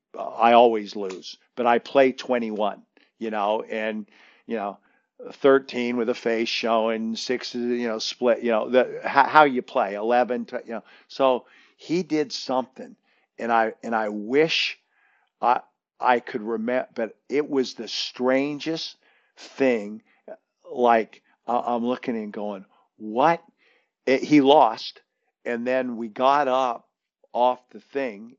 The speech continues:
and we started walking, and he goes, "You looked at me funny," you know, and I looked at him, and I go,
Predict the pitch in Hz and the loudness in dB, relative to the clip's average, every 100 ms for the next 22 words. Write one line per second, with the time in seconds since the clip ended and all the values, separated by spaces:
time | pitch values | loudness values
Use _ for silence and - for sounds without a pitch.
0 | _ 110 113 110 110 104 113 - 127 127 | _ -6 -4 -4 -6 -10 -10 -4 2 2
1 | 120 104 117 127 131 117 107 110 113 110 | 2 0 2 2 0 -8 -10 -10 -10 -6
2 | 113 110 165 135 147 - 135 104 92 - | -6 -4 -4 -2 -2 -2 -10 -8 -14 -10
3 | 107 85 82 _ _ _ _ _ - 120 | -10 -10 -14 _ _ _ _ _ -6 0
4 | 117 123 113 120 139 - 120 113 107 107 | 2 4 2 0 -2 0 -2 0 -4 -8
5 | 107 104 101 110 107 | -8 -8 -8 -6 -6